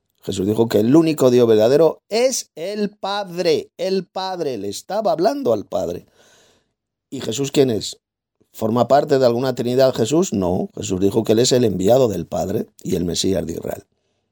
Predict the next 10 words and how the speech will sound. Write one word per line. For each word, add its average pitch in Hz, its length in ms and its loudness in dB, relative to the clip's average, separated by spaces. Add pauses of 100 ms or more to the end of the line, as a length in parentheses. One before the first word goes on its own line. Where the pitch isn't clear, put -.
(120)
Jesucristo, 110 720 0 (160)
¿eh? 113 100 2
¿Y 110 60 6
a - 80 4
Jesucristo 98 520 -2
a 127 60 2
quién 98 160 -2
has 101 140 -2
enviado? 90 320 -2
Recuerde 104 440 2